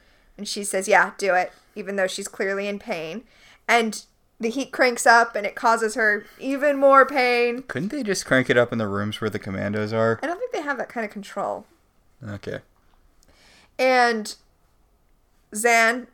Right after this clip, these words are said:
Speaker 1: is Zan again and tells John, you know, "Go, fight the commandos, I will take care of Aaron." And Dargo has this moment with Aaron where he, like, respects that she's willing to take on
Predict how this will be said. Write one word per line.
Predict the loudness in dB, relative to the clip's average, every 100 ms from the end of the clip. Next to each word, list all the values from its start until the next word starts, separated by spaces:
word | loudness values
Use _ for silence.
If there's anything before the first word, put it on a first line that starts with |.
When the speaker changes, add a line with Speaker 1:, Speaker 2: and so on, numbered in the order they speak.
| _ _
Speaker 1:
is | -4 -2
Zan | 0 2
again | 2 0 0
and | -2
tells | -2 -2 0
John, | 0 0
you | 2
know, | 2
"Go, | 8 8 10 6 0 -20 _
fight | _ 4 4
the | 2
commandos, | -2 0 2 2 2
I | 2
will | 0
take | -2 -6
care | -4 -2 -2
of | -2
Aaron." | -2 -2 -2 -4
And | -6 -10 _ _ _
Dargo | 6 6 6 4
has | 0
this | 0 -4
moment | 0 0 0
with | -4 0
Aaron | 2 4 2
where | -4
he, | 0
like, | 0 0
respects | -6 -2 0 0 0
that | -10 -8
she's | -8 -4
willing | 0 0 0
to | -6
take | -6 -6 -2
on | 0 2 0 -2 -10